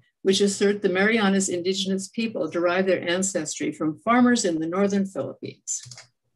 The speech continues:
More than ninety percent of the late Unai maternally inherited D N A,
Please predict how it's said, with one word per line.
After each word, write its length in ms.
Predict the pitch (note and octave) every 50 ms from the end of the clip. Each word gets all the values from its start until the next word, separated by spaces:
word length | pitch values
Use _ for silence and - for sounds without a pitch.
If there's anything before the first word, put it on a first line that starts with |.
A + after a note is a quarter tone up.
| _ _ _ _ _ _ _ _ _ _ _ _ _ -
More 180 | A3 A#3+ A#3+
than 200 | A#3+ A3 G3 F#3
ninety 340 | F#3+ G#3+ A#3+ C#4 C#4+ D4 C#4+
percent 440 | D4 C#4 B3+ A#3+ - C4+ B3 A#3 F#3+
of 100 | F3+ F3
the 100 | F#3 F3+
late 280 | F3+ G3 G3 G3 G3 F#3+
Unai 520 | G3 G#3 G3+ F3 D#3+ D3 C#3 D3 - - -
maternally 640 | F3 F3+ - - A#3+ A#3+ B3 B3 B3 A3+ G#3 G3 F#3
inherited 600 | F#3 F#3+ G3 G3+ G3 F#3+ F#3+ F#3+ - F#3 D#3 -
D 180 | - F#3+ G3 F#3+
N 140 | F#3+ F#3
A, 340 | F#3 F3+ D3+ C3 C3 D#3 D#3